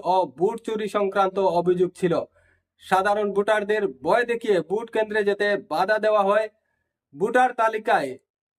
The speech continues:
একই ব্যক্তির একাধিক নাম, প্রকৃত ভোটারকে অনুপস্থিত দেখিয়ে নাম বাতিল। এই ধরনের অভিযোগ সামনে এসেছিল বিগত বিধানসভা নির্বাচনে।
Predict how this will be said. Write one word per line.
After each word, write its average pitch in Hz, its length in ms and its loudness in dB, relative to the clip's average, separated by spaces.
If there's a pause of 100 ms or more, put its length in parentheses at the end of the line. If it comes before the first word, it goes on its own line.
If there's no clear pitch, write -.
(160)
একই 208 300 -4
ব্যক্তির 208 420 0 (120)
একাধিক 190 520 0
নাম, 170 360 0 (120)
প্রকৃত 196 500 -4
ভোটারকে 196 720 0
অনুপস্থিত 185 720 0 (100)
দেখিয়ে 185 360 0
নাম 170 300 0 (100)
বাতিল। 156 420 0 (680)
এই 165 200 0
ধরনের 175 420 2 (100)
অভিযোগ 202 720 0 (520)
সামনে 220 420 -2
এসেছিল 196 460 0 (420)
বিগত 202 360 -2
বিধানসভা 185 680 0
নির্বাচনে। 165 560 0